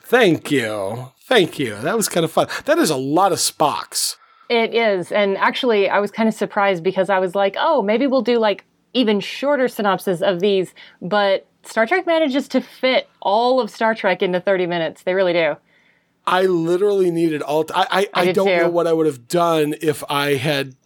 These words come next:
Speaker 1: only nine sentences because
Speaker 2: Right.
Speaker 1: it, even at twenty-two minutes, it was such a huge story. So that's the first episode we're gonna talk about. But before we get there, why don't you spoil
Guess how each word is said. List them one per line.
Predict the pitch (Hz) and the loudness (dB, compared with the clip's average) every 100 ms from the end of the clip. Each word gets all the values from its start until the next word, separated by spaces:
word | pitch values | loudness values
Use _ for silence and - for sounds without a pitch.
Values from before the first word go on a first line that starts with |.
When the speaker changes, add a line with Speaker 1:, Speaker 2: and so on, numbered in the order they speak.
| - | -2
Speaker 1:
only | 156 151 143 | 0 0 0
nine | 143 143 143 | 0 -2 -2
sentences | 139 135 117 117 113 104 | -2 -4 -4 -8 -8 -10
because | - 131 131 123 120 120 175 | -6 -6 -4 -4 -4 -2 2
Speaker 2:
Right. | 180 180 - | 4 2 -2
Speaker 1:
it, | 151 - _ _ | -12 -20 _ _
even | - 202 180 190 | -4 0 2 2
at | 160 | 0
twenty-two | - 165 160 160 170 | -2 0 2 2 -2
minutes, | 151 147 151 | 0 0 -2
it | - | -6
was | 135 | -4
such | - - - 165 - | 0 2 0 0 -2
a | 120 | -6
huge | 101 - - 165 147 117 | -10 -14 -8 -6 -6 -6
story. | - 151 131 107 | -6 -4 -4 -6
So | 101 147 123 - - - | -4 -4 -4 -8 -16 -2
that's | 185 226 | 0 0
the | - | -4
first | - 226 226 | 0 0 4
episode | 233 196 - 160 | 0 2 -2 -4
we're | 143 | -4
gonna | 135 | -6
talk | 120 127 - | -8 -10 -8
about. | 127 135 - | -2 -2 -2
But | 139 | -6
before | - 139 - 190 | -6 -4 2 4
we | 214 | 4
get | 165 208 220 131 | 0 0 0 -2
there, | 135 110 117 - - - - | -4 -2 -4 -8 -16 -18 -6
why | 139 156 | 2 4
don't | 165 151 - | 4 2 -2
you | 127 185 302 | -8 -2 0
spoil | 311 - - 120 113 117 190 | 0 -2 -4 -4 -4 -4 -6